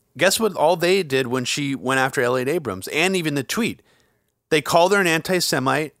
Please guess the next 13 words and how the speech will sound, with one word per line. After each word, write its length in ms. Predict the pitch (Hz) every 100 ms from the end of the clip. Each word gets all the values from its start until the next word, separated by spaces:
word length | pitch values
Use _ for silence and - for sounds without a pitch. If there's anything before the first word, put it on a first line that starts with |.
| _
a 80 | 127
Jew 340 | 110 135 190
hater, 500 | 175 143 120 110 127 -
and 120 | 131
they 60 |
want 240 | 131 131 135
her 60 |
to 80 | 127
get 180 | 120 120
fired. 380 | - 110 90 85 - -
Laura 260 | - 139 131
Ingraham 480 | 92 139 170 190 185
did, 360 | 175 185 190